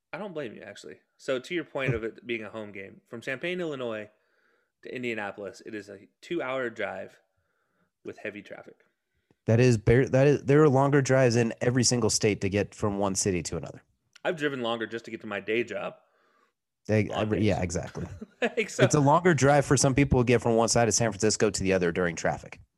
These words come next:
Speaker 1: Exactly. All right. So I like it, though. I, I, I, I respect Illinois, and, uh, you know,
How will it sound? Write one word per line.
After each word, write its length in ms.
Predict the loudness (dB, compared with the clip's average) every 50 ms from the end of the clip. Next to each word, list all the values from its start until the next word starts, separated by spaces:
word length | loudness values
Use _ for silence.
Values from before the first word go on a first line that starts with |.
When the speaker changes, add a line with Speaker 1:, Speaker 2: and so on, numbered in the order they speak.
| _ _ _
Speaker 1:
Exactly. 560 | -12 -12 -10 -10 -10 -12 -12 -12 -16 -20 -20 -20 _ _ _ _ _ _ _ _ _ _ _ _ _ _
All 80 | -10 -6
right. 280 | -6 -6 -6 -6 -12 -12
So 120 | -8 -6
I 80 | -6 -4
like 220 | -2 -4 -4 -4
it, 80 | -6 -8
though. 120 | -8 -6
I, 120 | -4 -4 -4
I, 240 | -2 -4 -6 -6 -4
I, 140 | -4 -4 -2
I 120 | 0 0
respect 440 | 0 -2 -2 -2 -2 -2 -2 -2 -4
Illinois, 380 | -6 -6 -4 -4 -4 -4 -4
and, 200 | -4 -6 -6 -8 -8
uh, 120 | -8 -8
you 140 | -8 -8 -8
know, 260 | -6 -6 -6 -6 -8